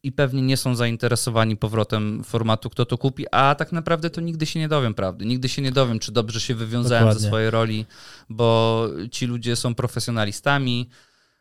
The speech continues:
Speaker 1: E, jakbym bardzo coś spierdolił, to Cesarzowa na pewno w pięknych żołnierskich słowach by mi o tym powiedziała, bo, bo się nie cacka, więc, e, chodzę spać z takim przekonaniem, że nikogo nie zawiodłem. A no, dla nich to był duży projekt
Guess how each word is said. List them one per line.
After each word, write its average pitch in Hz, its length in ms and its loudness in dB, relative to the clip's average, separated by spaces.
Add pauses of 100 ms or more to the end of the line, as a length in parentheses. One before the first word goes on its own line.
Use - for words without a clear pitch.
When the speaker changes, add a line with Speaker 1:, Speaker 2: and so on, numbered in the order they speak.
(100)
Speaker 1:
E, 104 300 0 (120)
jakbym 123 320 2
bardzo 135 340 6
coś 117 160 -4
spierdolił, 120 560 4
to 117 200 2
Cesarzowa 117 560 4
na 120 160 2
pewno 123 640 6
w - 120 -6
pięknych 131 400 6
żołnierskich 123 540 4
słowach 123 380 6
by 117 140 0
mi 120 120 4
o 117 60 4
tym 120 180 -2
powiedziała, 117 600 2
bo, 107 320 -2
bo 104 200 -4
się 110 160 -10
nie 104 120 -6
cacka, 113 560 2 (320)
więc, 107 520 -2 (340)
e, 104 40 -4
chodzę 107 300 -6
spać 104 320 -6
z - 40 -14
takim 107 220 -10
przekonaniem, 110 540 -4
że 110 120 -4
nikogo 110 340 -4
nie 107 140 -2
zawiodłem. 107 520 0 (560)
A 113 460 2
no, 127 160 0
dla 127 320 0
nich 156 140 -2
to 147 100 -6
był 143 160 -4
duży 139 240 -2
projekt 139 580 -2